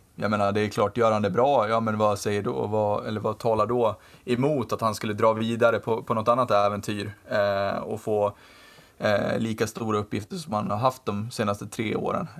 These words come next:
eh, borta i Nordamerika? Ehm, ba-, bara en sån sak talar ju väldigt mycket för, alltså, det är ju, det är ju, det är ju väldigt bra på C V:t att ha, att man har varit i en N H L, eh, organisation,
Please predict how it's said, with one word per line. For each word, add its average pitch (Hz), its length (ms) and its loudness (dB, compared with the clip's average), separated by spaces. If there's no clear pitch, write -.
eh, - 120 -6
borta 104 300 -4
i 101 40 2
Nordamerika? 101 600 -6
Ehm, - 560 -12
ba-, - 240 -4
bara 107 240 2
en 101 80 -2
sån 107 200 -4
sak 104 220 -6
talar 185 280 -6
ju 107 60 -2
väldigt 101 260 -4
mycket 110 520 -6
för, - 180 -4
alltså, - 220 -6
det 110 100 -4
är 110 40 -2
ju, 104 160 -4
det 202 100 -4
är 208 40 0
ju, 202 100 -4
det 127 80 0
är - 20 4
ju 127 80 2
väldigt 113 300 2
bra 113 240 4
på 110 140 -6
C 117 240 0
V:t 107 240 -2
att 101 60 -4
ha, - 280 -2
att - 160 -10
man 107 100 -4
har 104 80 -2
varit 104 360 0
i - 40 -6
en 101 80 -6
N 101 160 -4
H 101 60 -2
L, 104 340 -6
eh, - 880 -14
organisation, 107 640 -4